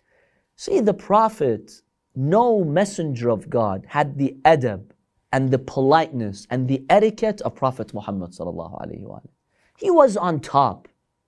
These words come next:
When it came to his akhlaq,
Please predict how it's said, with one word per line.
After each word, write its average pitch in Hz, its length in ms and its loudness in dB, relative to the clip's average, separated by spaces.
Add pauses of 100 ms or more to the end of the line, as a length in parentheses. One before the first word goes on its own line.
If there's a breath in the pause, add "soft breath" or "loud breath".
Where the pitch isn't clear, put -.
(880)
When 208 160 6
it 240 180 -2
came 311 280 -2
to 220 120 0
his 196 160 2
akhlaq, 185 680 -2